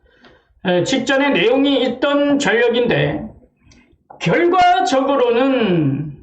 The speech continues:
뭐 보여준 거는 없습니다. 다만 이제 이 변화를 보여줬던 모습이 발주예요, 발주.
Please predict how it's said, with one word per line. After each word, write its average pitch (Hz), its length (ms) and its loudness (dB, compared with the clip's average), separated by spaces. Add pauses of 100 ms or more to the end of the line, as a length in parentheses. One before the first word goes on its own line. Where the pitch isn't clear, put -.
(140)
뭐 175 260 0
보여준 302 420 0
거는 302 360 0
없습니다. 233 680 0
다만 247 360 0
이제 190 680 -2 (680)
이 190 180 -2
변화를 320 540 0
보여줬던 247 1040 0
모습이 185 760 0 (480)
발주예요, 277 680 0
발주. 165 680 -2